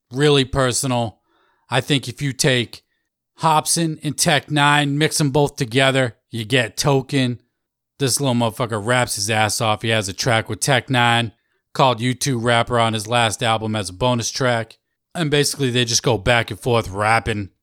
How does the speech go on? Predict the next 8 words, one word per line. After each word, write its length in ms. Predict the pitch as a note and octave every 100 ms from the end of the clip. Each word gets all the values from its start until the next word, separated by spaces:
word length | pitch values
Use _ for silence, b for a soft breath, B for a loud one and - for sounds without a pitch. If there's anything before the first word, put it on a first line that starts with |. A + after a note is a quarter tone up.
| _
crazy 840 | - - A2+ B2 B2+ A2+ A2+ A2 _ _ _ _ _
for, 80 | A#2
like, 320 | G#2 F#2 _
three 240 | - C3+ B2+
minutes. 640 | A#2+ A#2 A2+ - - _ _ _ _ _
Dope 300 | C3+ A2+ G#2+
as 100 | F#2
hell. 400 | G2+ G2 G2 -